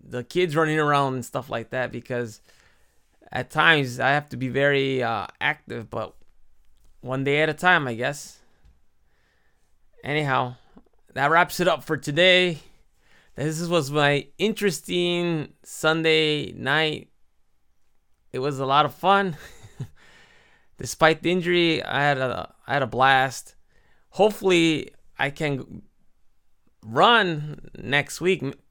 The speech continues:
hopefully in a few days, but I'm not gonna push it. Will I play again?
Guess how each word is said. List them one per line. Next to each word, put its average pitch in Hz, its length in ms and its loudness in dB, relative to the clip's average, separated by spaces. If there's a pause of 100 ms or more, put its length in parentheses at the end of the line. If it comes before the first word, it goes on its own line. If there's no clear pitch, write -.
hopefully 202 420 -4
in 151 80 -2
a 123 60 -6
few 147 180 -8
days, 147 380 0
but 120 260 -6 (160)
I'm 139 140 -8
not 151 120 -2
gonna 127 240 -6
push 147 320 -6
it. 107 160 -12 (1400)
Will 127 160 -2
I 123 80 2
play 208 380 2
again? 233 400 0